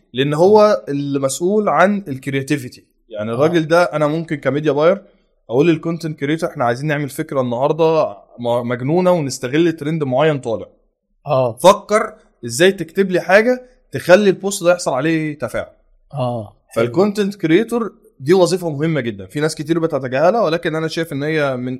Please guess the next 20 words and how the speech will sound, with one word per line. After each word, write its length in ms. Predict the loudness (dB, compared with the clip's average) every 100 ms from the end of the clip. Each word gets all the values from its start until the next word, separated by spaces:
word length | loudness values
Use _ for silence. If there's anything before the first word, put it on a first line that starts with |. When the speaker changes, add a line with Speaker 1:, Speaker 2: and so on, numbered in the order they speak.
| -10
Speaker 1:
أهم 240 | -4 0
الوظائف. 360 | 0 -2 -6 -14 _ _ _ _ _
Speaker 2:
طب 240 | 2 2 2
الكونتنت 500 | -2 0 0 -2 -4
كريتور 480 | -2 0 0 -2 0
ده 300 | 0 0 _ _ _ _ -4
بشكل 340 | 0 2 2
عام، 320 | 4 2 0
يعني 220 | -6 -4 -2
لو 120 | 0
هيكتب 440 | 0 0 -2 -2
مثلًا 360 | 0 0 0 -2
تكست 420 | -2 -4 -4 -8
كلام، 480 | 0 4 6 4 -4 _ _ _ _ -10
آه، 420 | -6 -4 -4 -6 -4
لو 260 | -2 0
هيعمل 540 | 2 4 4 2 -4 -6
سكريبت 400 | -6 -6 -6 -8
الفيديو 260 | -4 -2
Speaker 1:
هو 140 | 0